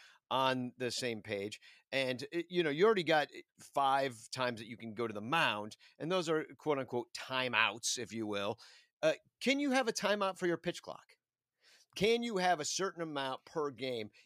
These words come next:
so that in those moments where you need to take some more time, that you want to go max effort 'cause you're up against, you know, the toughest hitter or something like that, and you use your pitch count, pitch clock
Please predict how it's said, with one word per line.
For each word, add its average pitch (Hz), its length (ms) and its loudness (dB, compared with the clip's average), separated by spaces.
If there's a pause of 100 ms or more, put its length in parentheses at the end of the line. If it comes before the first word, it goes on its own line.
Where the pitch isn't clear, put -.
(120)
so 170 300 2
that 151 260 0
in 254 300 -2
those 185 340 0
moments 135 480 -2
where 131 180 -2
you 139 240 -4
need 170 360 -4
to 123 160 -10
take 123 260 -4
some 123 160 -6
more 117 160 -2
time, 107 380 -4 (280)
that 143 140 2
you 190 220 -4
want 185 340 0
to 143 80 -10
go 123 200 -4
max 95 400 -4
effort 92 420 -8
'cause 98 180 -8
you're 101 220 -6
up 101 160 -8
against, 95 640 -8
you 110 100 -8
know, 98 140 -6
the 95 120 -8
toughest - 460 -6
hitter 113 220 0
or 101 80 -6
something 104 380 -6
like 107 200 -8
that, 123 140 -6
and 151 100 -10
you 147 80 -4
use 160 300 -6
your 151 80 -6
pitch - 320 -6 (100)
count, 107 260 -2 (380)
pitch - 240 2
clock 98 280 -6